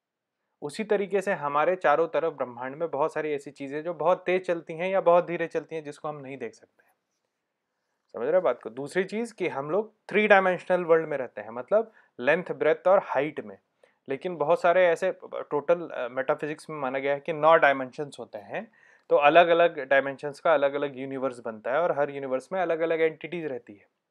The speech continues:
ठीक है? तो अब आते हैं मूलभूत बात पे कि हम, अ, जिन्नात या किसी भी चीज़ से अपनी रक्षा कैसे करें। तो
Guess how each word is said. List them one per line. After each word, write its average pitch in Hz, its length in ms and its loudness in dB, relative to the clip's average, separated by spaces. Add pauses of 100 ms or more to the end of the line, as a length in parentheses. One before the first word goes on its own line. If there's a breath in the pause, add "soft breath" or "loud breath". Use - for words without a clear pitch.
(440)
ठीक 147 200 -8
है? 101 160 -12 (380 soft breath)
तो 190 60 6
अब 190 160 10
आते 185 200 10
हैं 180 100 0
मूलभूत 190 400 0
बात 123 280 2
पे 185 100 -4
कि 185 120 -10
हम, 185 480 -8
अ, 135 300 -10 (140)
जिन्नात 147 520 -4
या 156 180 -4
किसी 175 340 -8
भी 156 120 -12
चीज़ 127 240 -16
से - 260 -4 (1080)
अपनी 160 220 -10
रक्षा 151 240 -4
कैसे 131 300 -8
करें। 107 180 -18 (420 soft breath)
तो 185 280 0